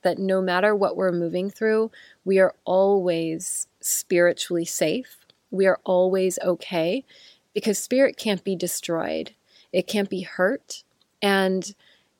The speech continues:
if we move from this place, from an emotional level,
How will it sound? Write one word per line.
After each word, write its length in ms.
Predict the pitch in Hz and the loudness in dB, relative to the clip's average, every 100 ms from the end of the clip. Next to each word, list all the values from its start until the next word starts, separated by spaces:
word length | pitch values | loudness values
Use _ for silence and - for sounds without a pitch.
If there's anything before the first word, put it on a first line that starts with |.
| - | -2
if 180 | 208 190 | -2 0
we 460 | 202 233 247 - - | -2 0 0 -4 -4
move 440 | 202 208 247 294 | -2 2 2 2
from 240 | - 220 | 2 2
this 200 | 190 180 | 0 -4
place, 760 | - 190 160 156 185 - - - _ | -6 -2 -2 -2 -8 -12 -12 -14 _
from 220 | - 202 185 | 0 2 4
an 80 | |
emotional 800 | 180 180 196 220 262 - 196 170 160 | 2 0 0 2 2 0 -2 -4 -4
level, 480 | 160 165 160 170 | -4 -2 -2 -2